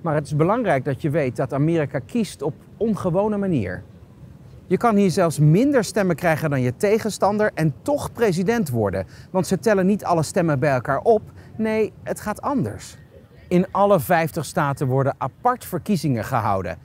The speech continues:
En in elke staat wordt een winnaar aangewezen. Bijvoorbeeld Trump krijgt de meeste stemmen in Texas, maar Harris wint in New York.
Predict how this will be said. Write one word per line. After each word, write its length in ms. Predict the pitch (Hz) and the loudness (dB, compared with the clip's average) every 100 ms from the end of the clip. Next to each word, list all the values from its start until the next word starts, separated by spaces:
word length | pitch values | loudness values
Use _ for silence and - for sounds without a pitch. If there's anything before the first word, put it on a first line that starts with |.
| - - - | -20 -20 -4
En 80 | 175 | 2
in 140 | 175 | 2
elke 320 | 185 220 233 233 | 2 -2 0 -2
staat 300 | - 196 180 | 0 0 0
wordt 180 | 175 | -2
een 120 | 175 156 | 2 4
winnaar 320 | 160 127 110 | 4 2 0
aangewezen. 720 | 104 101 120 104 92 104 90 - - | -4 -4 -2 -2 -2 -6 -12 -18 -4
Bijvoorbeeld 460 | 147 156 131 127 | 0 2 0 -2
Trump 340 | - 208 208 - | 0 2 2 -2
krijgt 220 | 147 - | -4 -2
de 80 | 139 | -2
meeste 280 | 120 113 120 | -2 -6 -6
stemmen 320 | 143 117 113 | -4 -2 -4
in 140 | 104 - | -8 -4
Texas, 580 | 208 - - 131 - - - - | -4 -4 -6 -6 -8 -16 -20 -8
maar 180 | 151 147 | -6 -2
Harris 380 | 262 196 135 - | 0 0 -2 -2
wint 260 | 120 101 | -4 -4
in 160 | - 127 | -2 0
New 120 | 135 | 2
York. 400 | 131 98 71 - | 2 0 -4 -14